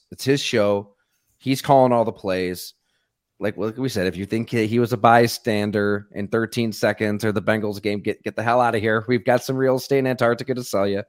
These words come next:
<laughs> But, like, now it really is his defense, from game planning to play calling, hell, right down to the players they've been drafting. And this is an offense in Miami that just scored seventy points, that looks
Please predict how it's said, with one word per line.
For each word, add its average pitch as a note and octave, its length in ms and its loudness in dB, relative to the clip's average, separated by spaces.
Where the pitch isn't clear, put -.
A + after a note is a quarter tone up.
<laughs> F#3 180 -4
But, C#3 300 10
like, C3+ 220 -4
now F3+ 320 8
it G3 140 4
really F3 300 6
is D#3 200 2
his D#3 300 0
defense, A2+ 680 -4
from G2+ 400 -2
game C3+ 260 2
planning C#3+ 600 0
to - 80 -10
play C3+ 260 6
calling, C#3 680 2
hell, B2+ 320 0
right A#2 180 0
down C3+ 140 2
to C3 80 0
the A2 80 -8
players C3 320 -2
they've A2+ 140 -2
been A2 100 -2
drafting. G2+ 680 0
And G#2 400 -8
this C#3 220 -8
is D3 100 -6
an B2+ 80 -2
offense B2+ 400 2
in A#2+ 60 -4
Miami A#2+ 400 2
that G#2+ 120 -6
just G#2+ 160 -8
scored F2+ 280 -6
seventy E2 340 -8
points, A#2 640 -6
that G2+ 60 -8
looks F#2+ 320 -8